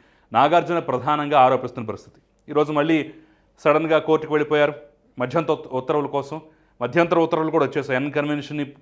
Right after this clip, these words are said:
కూల్చొద్దని చెప్పేసి already ఉత్తర్వులు కూడా వచ్చేసాయి. దాదాపు సగం, సగం పైన, ఆ, కూల్చివేతలు పూర్తయిపోయిన తర్వాత హైకోర్టు నుంచి ఆర్డర్స్ రావడం జరిగింది. అయితే గతంలోనే, గతంలోనే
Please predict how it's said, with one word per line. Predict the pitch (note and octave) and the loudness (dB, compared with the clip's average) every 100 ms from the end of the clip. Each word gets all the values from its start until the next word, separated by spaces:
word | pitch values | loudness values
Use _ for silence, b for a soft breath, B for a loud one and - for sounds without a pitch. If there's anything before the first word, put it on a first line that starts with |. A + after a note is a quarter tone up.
| - | -2
కూల్చొద్దని | C#3+ D3 D#3 C#3 C#3 | 0 0 0 -4 -4
చెప్పేసి | C3 A2+ C3 C3+ B2 B2 B2 b b b A#2+ | -6 -6 -6 -4 -4 -6 -10 b b b 2
already | C#3 D3 B2 | 2 -2 -4
ఉత్తర్వులు | B2 D3 D3 | -2 -2 -2
కూడా | D3 | -2
వచ్చేసాయి. | A#2 A#2+ G#2+ G2+ _ B2+ | -4 -6 -12 -14 _ -6
దాదాపు | C3 C3 | -6 -6
సగం, | C#3+ C3 C#3 E3 | -6 -4 -4 -4
సగం | D3 C3+ C3 | -4 -4 -4
పైన, | C3 C#3+ D3 C3+ b b b b b B2 | -2 0 0 -2 b b b b b 0
ఆ, | B2+ | 2
కూల్చివేతలు | B2 - E3 E3 E3 E3 | 2 2 0 2 2 2
పూర్తయిపోయిన | C#3 D3+ D3 D#3 D3 C#3+ | -2 -4 -2 0 0 -2
తర్వాత | C#3+ C#3+ | -2 4
హైకోర్టు | D#3 B2+ D3 D3 C#3+ | 2 2 -2 -2 -2
నుంచి | C#3+ C3+ D3+ A#2+ B2 b b - | -6 -8 -8 -8 -12 b b 2
ఆర్డర్స్ | A2 C#3 D3 C#3+ | 4 4 2 2
రావడం | C3 A#2+ A#2+ | 0 0 -6
జరిగింది. | G2 F2+ - _ _ _ _ _ | -10 -14 -20 _ _ _ _ _
అయితే | F#3+ G#3 F3+ B2 - - _ _ _ B2 A#2 | 0 4 4 2 -2 -8 _ _ _ -4 4
గతంలోనే, | D3 A#3 B3 F#3+ A2 F2 _ _ _ _ _ _ _ _ C3 B2+ | 6 6 4 2 0 -8 _ _ _ _ _ _ _ _ -6 2
గతంలోనే | D3+ G3 A3+ G#3+ G3+ | 4 4 2 2 2